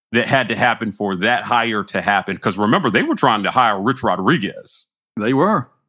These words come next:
Speaker 1: And they were such a dumpster fire, he, like, turned the job down, if I <laughs> remember correctly. He was like, "I don't wanna go coach there. Screw that."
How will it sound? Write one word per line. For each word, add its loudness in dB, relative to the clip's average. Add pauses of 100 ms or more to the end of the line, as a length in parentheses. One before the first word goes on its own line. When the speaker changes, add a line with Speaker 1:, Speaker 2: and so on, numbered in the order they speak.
(140)
Speaker 1:
And 0
they 0
were -2
such 0
a 0
dumpster 0
fire, 2
he, 0
like, -2
turned 2
the -2
job 0 (100)
down, 0
if -12
I 2
<laughs> -2
remember 2
correctly. 0
He 0
was -4
like, 2
"I 4
don't 0
wanna -4
go -16
coach -6
there. -4
Screw -6
that." -2